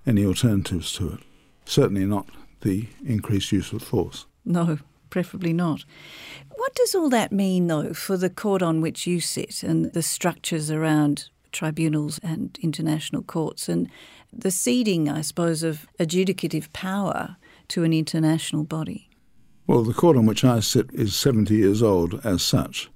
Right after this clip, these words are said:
Speaker 1: and the idea of the court is a hundred years old. And it hasn't changed in its fundamentals during that period. It still consists of a permanent institution,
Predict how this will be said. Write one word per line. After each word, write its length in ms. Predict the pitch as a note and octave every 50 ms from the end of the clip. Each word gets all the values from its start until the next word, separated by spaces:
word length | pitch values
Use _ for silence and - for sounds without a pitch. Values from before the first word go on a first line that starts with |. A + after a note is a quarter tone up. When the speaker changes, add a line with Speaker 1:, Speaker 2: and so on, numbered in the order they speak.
| - _ _ _ _ - - - _ -
Speaker 1:
and 240 | - G#2+ G#2+ A2 -
the 160 | A#2 A#2 G#2+
idea 320 | F#2+ G2 G#2+ A#2+ A#2+ A2
of 100 | G#2 F#2
the 80 | E2 F2
court 300 | - - A2 F#2+ E2+ F#2
is 140 | G#2 F#2 F#2+
a 40 | F#2
hundred 300 | G#2 A2+ G#2 F#2+ F2+ E2
years 240 | E2 D#2 C#2+ D2+ F#2+
old. 300 | F#2+ - - - - - - - _ _ _ _ _ _
And 120 | - -
it 80 | G#2 G#2+
hasn't 360 | F#2+ B2 C#3+ B2+ B2+ G#2+ -
changed 440 | - - C#3 A#2 G2 G2 G2 F#2 -
in 120 | G2 F2+
its 100 | F#2 -
fundamentals 680 | - - - E2+ F2 F#2+ G2+ G#2 F#2+ D#2+ - F2+ E2+ -
during 240 | - G#2 F2+ F#2
that 220 | F2 F2 - - -
period. 480 | - B2 G#2+ F#2 F2+ D#2+ - - - - - - - - - - -
It 100 | B2+ -
still 340 | - - C3+ A#2 G2+ F#2+
consists 500 | F#2+ - A2 G#2 - - G#2 F2 - -
of 140 | F#2+ F2 F#2
a 200 | G#2 F#2+ F#2+ G2+ F2+ - - - - _
permanent 580 | - - A#2 G#2+ G2+ F#2+ G2 G2 A2 A2 A2
institution, 800 | A2 G#2 G2+ - - - - - A#2 G2 - - - F#2+ F#2+ F#2